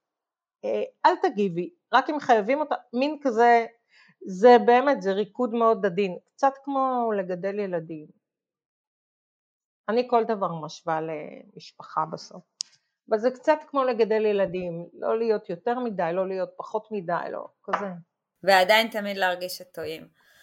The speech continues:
Speaker 2: <laughs>
Speaker 1: היום, אה, חברת קהילה באה בטענות על הקהילה וזה וזה. אז שיתפתי את כל הנשים שאיתי, ואז, אה,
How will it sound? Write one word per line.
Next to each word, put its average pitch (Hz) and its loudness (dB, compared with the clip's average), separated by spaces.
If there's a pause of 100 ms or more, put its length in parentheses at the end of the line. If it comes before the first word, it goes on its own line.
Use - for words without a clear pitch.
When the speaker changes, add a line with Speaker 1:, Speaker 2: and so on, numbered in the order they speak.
(140)
Speaker 2:
<laughs> - -6
Speaker 1:
היום, 233 8
אה, 214 4
חברת 214 4 (100)
קהילה 220 4
באה 190 6
בטענות 190 -2
על 180 0
הקהילה 180 0
וזה 180 -4
וזה. 165 0 (500)
אז 180 -2
שיתפתי 220 2
את 208 -6
כל 202 4
הנשים 190 4
שאיתי, 185 -6 (540)
ואז, 208 8
אה, 214 6